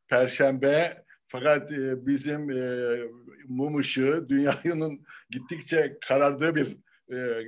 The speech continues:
karanlıklarda kalmaya başladığı döneme rastladı. Hele bu, e, bugünden itibaren kar, fırtına, bora, inanılmaz şeyler de İstanbul'a geliyor gibi bir ürkütücü, e, anonslar ve mesajlar var. E, fiilen de bir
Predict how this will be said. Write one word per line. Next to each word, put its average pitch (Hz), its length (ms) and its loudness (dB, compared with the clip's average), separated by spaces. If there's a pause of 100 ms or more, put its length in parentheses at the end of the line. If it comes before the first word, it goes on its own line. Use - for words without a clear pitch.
(100)
karanlıklarda 139 760 2
kalmaya 131 340 2
başladığı 104 600 -4 (280)
döneme 110 420 -4 (140)
rastladı. 110 640 -4 (400)
Hele 123 340 2
bu, 127 280 -8
e, 127 240 -6
bugünden 127 400 -4
itibaren 123 640 -6
kar, 123 260 -4
fırtına, 123 560 -6
bora, 127 360 0 (120)
inanılmaz 127 500 -6
şeyler 123 400 -4
de 113 140 -4
İstanbul'a 113 520 -8
geliyor 113 380 -8
gibi 110 260 -12
bir 110 120 -10
ürkütücü, 113 840 -10 (360)
e, 123 40 -12 (360)
anonslar 127 840 -2
ve 113 460 -6 (100)
mesajlar 110 600 -4
var. 110 320 -4 (540)
E, 123 360 -8 (100)
fiilen 147 440 2
de 135 180 2
bir - 280 -4